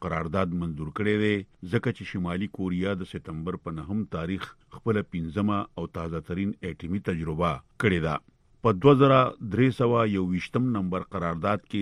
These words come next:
د دې تجربې غندنه شوې ده او شمالي کوریا ته پکې د دې وینا یو ځل بیا پخلی شوی دی چې اټومي تجربې دې نه کوي او نه دي د بیلسټک میزایل ټیکنالوژۍ دپاره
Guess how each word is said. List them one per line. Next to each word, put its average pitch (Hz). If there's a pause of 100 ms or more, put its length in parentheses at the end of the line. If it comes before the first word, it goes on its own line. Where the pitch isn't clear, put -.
د 82
دې 101 (120)
تجربې 85 (300)
غندنه 78
شوې 117
ده 104 (300)
او 95 (120)
شمالي 104
کوریا 110 (100)
ته 120
پکې 107
د -
دې 107
وینا 92 (100)
یو 90
ځل 82 (120)
بیا 107 (140)
پخلی 82 (100)
شوی 110
دی 98 (240)
چې - (160)
اټومي 95
تجربې 87
دې 82
نه 113
کوي 117 (240)
او 92 (140)
نه 127
دي 95 (340)
د 80
بیلسټک 95 (140)
میزایل 98 (120)
ټیکنالوژۍ 85 (100)
دپاره 98